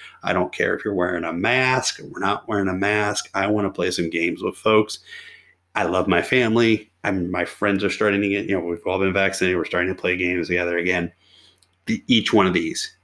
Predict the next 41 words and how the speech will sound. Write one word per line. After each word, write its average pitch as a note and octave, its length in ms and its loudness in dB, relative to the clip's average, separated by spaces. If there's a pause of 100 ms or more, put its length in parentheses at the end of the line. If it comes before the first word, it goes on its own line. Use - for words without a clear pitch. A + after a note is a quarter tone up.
(160)
is G#2 120 6
a G2 80 6
worthy F#2 640 4
game E2+ 460 2
to - 80 -4
have F2 240 0
in F2 80 -4
your F2 140 -2
collection. - 540 -8 (840)
All A#2+ 120 4
right. A2+ 260 2 (680)
With D3+ 220 4
that, D#3 420 0 (320)
the - 80 -2
next G#2+ 260 0
topic A2+ 340 0
will G#2+ 100 4
be F#2 180 0
a E2+ 60 -4
little F2+ 280 -10
more C3+ 180 -2
light A#2 480 -2
and F2 80 -18
a F2+ 60 -12
little E2+ 220 -8
more B2 200 -2
fun F#2+ 520 0 (400)
and F2 180 -4
not F2 360 0 (100)
all F#2 320 2
my F2+ 380 0
reading F#2 500 0
history F2 800 -2
and F#2 120 0
trying E2 400 -2
to F2+ 80 0
butcher E2+ 560 2 (380)
the D3+ 140 0
poor D3 200 4
people's F#2 400 -2
names E2+ 440 -2